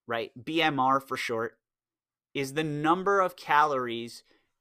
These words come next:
your body burns at rest, right? Your basal metabolic rate is the number of calories your body burns at rest.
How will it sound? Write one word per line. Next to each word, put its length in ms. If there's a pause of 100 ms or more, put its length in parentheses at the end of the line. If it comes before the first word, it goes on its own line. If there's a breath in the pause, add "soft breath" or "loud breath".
(100)
your 540
body 420
burns 580
at 240
rest, 400
right? 160
Your 140
basal 420
metabolic 480
rate 200
is 140
the 80
number 480
of 120
calories 440
your 100
body 400
burns 360
at 200
rest. 460